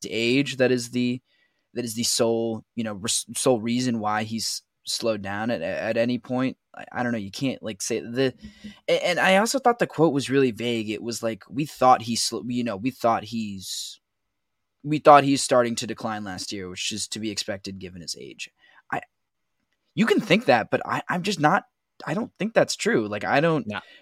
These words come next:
Speaker 1: I don't think you watch Cam Hayward on a weekly basis and think he looks, he looks slower by the eye test, and, and, and the numbers, like, back it up to a certain extent. And I, I, I just also think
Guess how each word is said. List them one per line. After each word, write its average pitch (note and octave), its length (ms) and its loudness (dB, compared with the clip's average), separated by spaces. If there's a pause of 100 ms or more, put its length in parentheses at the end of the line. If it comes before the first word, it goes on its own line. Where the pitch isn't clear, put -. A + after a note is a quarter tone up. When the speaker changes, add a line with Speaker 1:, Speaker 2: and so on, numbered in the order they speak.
(100)
Speaker 1:
I C3+ 80 2
don't D#3 100 2
think F#3 180 -2
you G3 100 0
watch C3 320 4
Cam D3 200 2
Hayward A#2+ 340 0
on G#2+ 160 -4
a G2+ 160 -6
weekly A#2+ 380 -4
basis G#2 440 -6
and G2+ 140 -8
think G2+ 220 -10
he - 400 -6
looks, A2+ 540 -4 (720)
he D3 160 2
looks C3 240 0
slower A#2+ 400 4
by A2 180 0
the G2+ 160 -4
eye G2+ 140 0
test, - 420 -8
and, G#2 260 -10
and, G2 200 -12
and A#2+ 120 -6
the B2 60 -4
numbers, C#3+ 360 -2 (460)
like, A#2 120 -4
back A2+ 240 -4
it A2+ 60 -2
up A2 100 -4
to - 120 -10
a G2 40 -8
certain G#2 300 -4
extent. G2 380 -8 (120)
And A2 280 -6 (1000)
I, A2 140 2
I, A#2+ 240 4
I C3+ 40 2
just C3+ 160 2
also C3+ 240 4
think B2 320 -2